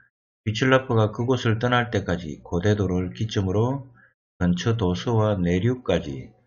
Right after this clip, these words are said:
선교 활동을 벌인 곳으로 한국 선교사적으로도 큰 의미를 지닌 섬이다. 고대도네요. 한번 가봐야겠습니다.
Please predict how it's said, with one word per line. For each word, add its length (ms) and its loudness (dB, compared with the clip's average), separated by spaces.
선교 480 2
활동을 580 0
벌인 320 0
곳으로 720 -4
한국 400 -2
선교사적으로도 1500 -2
큰 300 -4
의미를 500 0
지닌 460 -2
섬이다. 800 -8
고대도네요. 680 -6
한번 180 -12
가봐야겠습니다. 1000 -8